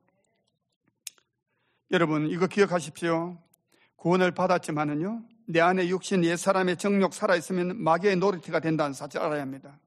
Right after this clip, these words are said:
나를 넘어지게 하는 것은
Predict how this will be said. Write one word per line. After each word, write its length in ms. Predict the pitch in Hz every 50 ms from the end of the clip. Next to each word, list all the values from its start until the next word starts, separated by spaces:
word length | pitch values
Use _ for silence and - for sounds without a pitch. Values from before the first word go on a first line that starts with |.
| _ _ _ _ _ _ _ _ _ _ _ _ _ - - - - -
나를 440 | - 160 165 185 214 226 220 214 190
넘어지게 460 | 185 185 196 220 220 202 247 220 220
하는 240 | 196 214 233 233 220
것은 560 | 208 202 - - 269 262 220 170 143 135